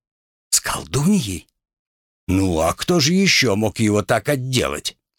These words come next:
Хойт ещё и подыгрывает своему недугу, стараясь выглядеть обычным идиотом.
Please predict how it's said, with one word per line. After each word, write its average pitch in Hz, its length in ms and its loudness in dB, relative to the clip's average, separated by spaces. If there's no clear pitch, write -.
Хойт 101 320 0
ещё 110 420 2
и 120 160 2
подыгрывает 113 840 0
своему 120 380 2
недугу, 123 560 0
стараясь 98 520 0
выглядеть 147 540 0
обычным 147 760 -2
идиотом. 160 680 -2